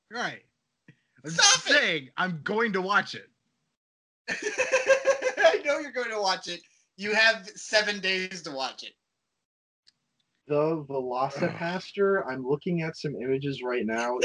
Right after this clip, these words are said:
Speaker 3: This is
Speaker 2: <laughs> So
Speaker 3: the
Speaker 2: funny.
Speaker 3: fucking
Speaker 2: It's like, wait five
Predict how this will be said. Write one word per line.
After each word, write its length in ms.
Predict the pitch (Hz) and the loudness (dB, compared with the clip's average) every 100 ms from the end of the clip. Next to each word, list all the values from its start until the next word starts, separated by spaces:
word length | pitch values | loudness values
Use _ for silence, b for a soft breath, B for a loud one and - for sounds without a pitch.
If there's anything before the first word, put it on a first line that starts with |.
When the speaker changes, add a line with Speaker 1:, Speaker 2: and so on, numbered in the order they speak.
| - | 4
Speaker 3:
This 240 | - - 539 | 2 0 2
is 200 | 554 - _ | 2 0 _
Speaker 2:
<laughs> 40 | - - | -8 -6
So 140 | 208 - | -6 -2
Speaker 3:
the 100 | 135 | -2
Speaker 2:
funny. 260 | 180 160 - - b b - | -2 -8 -10 -16 b b 6
Speaker 3:
fucking 440 | 147 - 160 156 | 6 6 4 6
Speaker 2:
It's 120 | - | 4
like, 80 | 156 | 4
wait 180 | 233 226 - | 2 2 -2
five 260 | - 220 - | -4 -2 -2